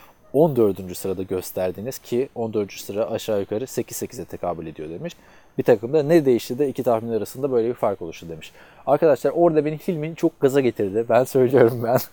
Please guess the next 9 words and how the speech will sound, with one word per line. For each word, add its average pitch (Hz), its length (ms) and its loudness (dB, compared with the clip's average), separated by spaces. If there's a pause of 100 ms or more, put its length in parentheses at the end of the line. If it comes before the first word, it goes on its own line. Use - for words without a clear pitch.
(120)
<laughs> 143 340 -10
Onu 139 100 0
ona 139 300 0
indirmek 120 500 2
<laughs> - 220 0
istiyorum. - 280 6 (140)
<laughs> - 1040 -8
Haklısınız. 139 840 6
<laughs> - 60 -2